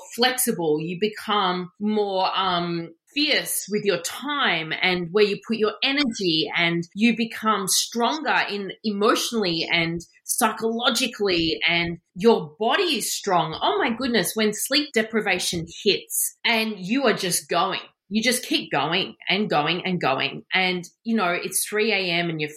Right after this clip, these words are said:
feeding a baby and you're changing the baby. And I remember thinking, "I'm killing it. How strong is my body that I've been up literally for, like, three weeks?" <laughs> And, you know, and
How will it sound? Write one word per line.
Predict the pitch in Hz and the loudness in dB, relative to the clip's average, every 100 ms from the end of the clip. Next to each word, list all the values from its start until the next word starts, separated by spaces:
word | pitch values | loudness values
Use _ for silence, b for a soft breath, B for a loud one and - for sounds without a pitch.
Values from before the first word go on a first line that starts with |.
| - | -2
feeding | 208 220 208 | 0 2 0
a | 165 | 2
baby | 165 170 170 160 | 2 2 0 -4
and | 143 | -8
you're | - | -8
changing | - 202 226 214 | -4 -2 0 -2
the | 165 | -2
baby. | 151 160 160 - - | 0 0 0 -4 -4
And | 175 | -2
I | 190 | 0
remember | 208 220 208 190 | 0 0 0 -2
thinking, | 185 175 170 160 165 _ - | -4 -4 -4 -4 -8 _ 0
"I'm | 640 - | 0 0
killing | - 370 - 349 | 0 0 0 0
it. | 185 - | -2 -2
How | 403 415 427 | 0 2 0
strong | - - 330 320 294 | -4 -4 0 0 0
is | 269 226 | -2 0
my | 247 220 | 0 0
body | 202 240 226 - - | 0 0 0 -4 -2
that | 214 - | 0 0
I've | 226 247 | 0 0
been | 240 226 | -2 0
up | 220 - | 0 0
literally | 190 220 254 190 175 | -2 -2 2 2 2
for, | - 185 | 0 0
like, | 185 165 - - | 4 2 0 -2
three | 208 175 | 0 2
weeks?" | 175 147 - - - | 2 -2 -2 -2 -2
<laughs> | - | 2
And, | 302 269 220 - B 294 B | 4 4 -2 -6 B -4 B
you | 269 320 | -4 0
know, | 240 220 262 - | 2 2 2 0
and | 233 233 233 | 0 0 0